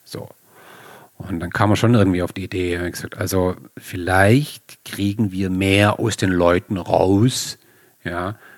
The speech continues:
wenn wir uns auf mehr konzentrieren als nur auf die physiologischen Bedürfnisse.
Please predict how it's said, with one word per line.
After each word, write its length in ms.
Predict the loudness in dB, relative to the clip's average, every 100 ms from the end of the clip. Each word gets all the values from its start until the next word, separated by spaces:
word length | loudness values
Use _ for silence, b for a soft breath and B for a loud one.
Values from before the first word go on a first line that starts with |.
| B
wenn 220 | -6 -4 -2
wir 100 | -4
uns 140 | -4
auf 200 | -6 -2
mehr 280 | 2 4 4
konzentrieren 680 | 2 -2 -2 -6 0 2 2
als 280 | 0 -6 0
nur 260 | 4 4
auf 160 | 4 -2
die 200 | -4 -4
physiologischen 840 | -4 -6 -2 0 2 2 0 -4
Bedürfnisse. 680 | -4 4 4 4 0 -10